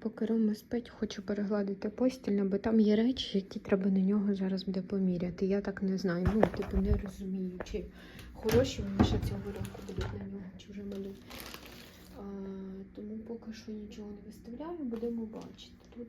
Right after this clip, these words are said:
є ще зимові речі, але їх теж треба переміряти, і поки що я їх не планую діставати, бо вони прям такі, поняли,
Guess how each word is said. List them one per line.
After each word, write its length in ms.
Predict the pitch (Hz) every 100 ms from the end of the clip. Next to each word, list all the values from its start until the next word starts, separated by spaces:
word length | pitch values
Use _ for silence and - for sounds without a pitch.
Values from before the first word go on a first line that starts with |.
| -
є 140 | 220 220
ще 220 | - 220
зимові 540 | 220 220 262 320 285
речі, 380 | 226 214 - 214
але 160 | 208 240
їх 100 | 240 -
теж 220 | 233 226
треба 280 | - 202 190 196
переміряти, 560 | 214 208 247 269 - 220
і 40 | -
поки 180 | - 240
що 180 | - 233 220
я 60 | 226
їх 200 | 226 -
не 120 | 233
планую 520 | 233 247 254 349 311 220
діставати, 520 | 220 - 208 208 202
бо 120 | 196
вони 220 | 202 214 220
прям 240 | 208 202
такі, 240 | - -
поняли, 360 | 196 202 208